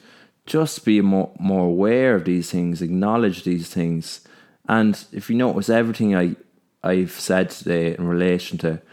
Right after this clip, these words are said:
controlling, whether that's the emotions you're feeling, the thoughts you're feeling, things you can do, it comes back to,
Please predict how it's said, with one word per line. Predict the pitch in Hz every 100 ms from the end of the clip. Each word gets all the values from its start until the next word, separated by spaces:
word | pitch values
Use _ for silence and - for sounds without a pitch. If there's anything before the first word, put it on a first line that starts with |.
| - _ _
controlling, | 90 - 110 110 104 101 90 87 - _ _ _ _ _ _
whether | - 90 85
that's | 85 -
the | 95
emotions | 87 92 98 - 87
you're | 85
feeling, | 92 87 82
the |
thoughts | - 92 95 -
you're |
feeling, | - 87 87
things | 82 98 87
you |
can | 87
do, | 85 87
it | 85
comes | - 110
back | - 98 95
to, | - 85